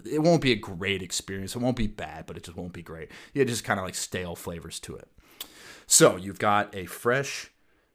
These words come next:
thoughtfully roasted bean from a great grower that's been sourced in a great way. You know, no, no exposure to, uh, elements and all that good stuff. And then this is where,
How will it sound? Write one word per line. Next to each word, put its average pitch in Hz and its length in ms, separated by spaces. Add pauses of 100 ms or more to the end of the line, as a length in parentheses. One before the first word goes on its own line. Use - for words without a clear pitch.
(140)
thoughtfully 139 560
roasted 117 540
bean 95 540 (120)
from 95 240
a 90 60
great 107 340
grower 95 600 (340)
that's 87 180
been 92 160
sourced - 720 (640)
in 98 100
a 92 80
great 90 340 (160)
way. 87 340 (260)
You 87 60
know, 85 100 (280)
no, 92 300
no 92 220
exposure 85 460
to, 85 280 (420)
uh, - 240 (240)
elements 69 300
and - 100
all 50 60
that 85 160
good - 140
stuff. - 260 (960)
And 110 140
then 101 240
this 135 220
is 107 140
where, 104 400